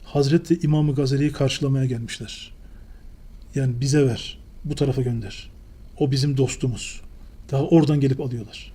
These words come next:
değil mi? Yani "Men Rabbüke" İmam-ı Gazeli Hazretleri için Efendimiz Aleyhisselatü Vesselam'la beraber geçiyor. Ha, bunlar böyle, ahir zaman müminleri de böyle inşallah.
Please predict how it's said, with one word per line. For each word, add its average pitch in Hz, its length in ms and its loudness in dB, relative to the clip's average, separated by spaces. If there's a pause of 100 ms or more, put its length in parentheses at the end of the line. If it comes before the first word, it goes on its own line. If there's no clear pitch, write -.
değil 185 120 -2
mi? 180 60 -4 (560)
Yani 143 140 2
"Men 147 240 4
Rabbüke" 160 440 6
İmam-ı 160 320 2
Gazeli 151 260 2
Hazretleri 151 400 2
için 170 160 0
Efendimiz 151 460 2
Aleyhisselatü 139 300 0
Vesselam'la 139 460 2
beraber 127 280 2
geçiyor. 117 340 -8 (1700)
Ha, 156 140 2
bunlar 185 180 8
böyle, 180 200 10
ahir 170 200 8
zaman 190 280 8
müminleri 180 420 10
de 156 120 8
böyle 127 160 4
inşallah. 117 420 -4